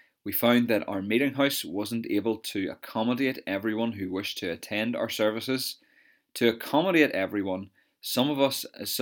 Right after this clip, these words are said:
some of us attended the service in the meeting house and some watched the live stream in the church hall.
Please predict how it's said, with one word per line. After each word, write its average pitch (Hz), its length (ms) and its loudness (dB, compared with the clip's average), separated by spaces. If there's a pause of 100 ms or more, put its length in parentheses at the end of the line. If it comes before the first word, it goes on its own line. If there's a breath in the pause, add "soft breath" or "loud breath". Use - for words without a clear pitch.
some 131 220 0
of 135 100 -4
us 135 160 2
attended 104 380 -4
the 95 60 -6
service 101 400 -2
in 98 100 -10
the 95 80 -6
meeting 127 300 2
house 143 380 2 (360 soft breath)
and 92 160 -8
some 123 460 2
watched 101 340 0
the 92 80 -2
live 92 360 -4
stream 92 440 -8
in 95 140 -10
the 90 80 -8
church - 380 -8
hall. 98 440 0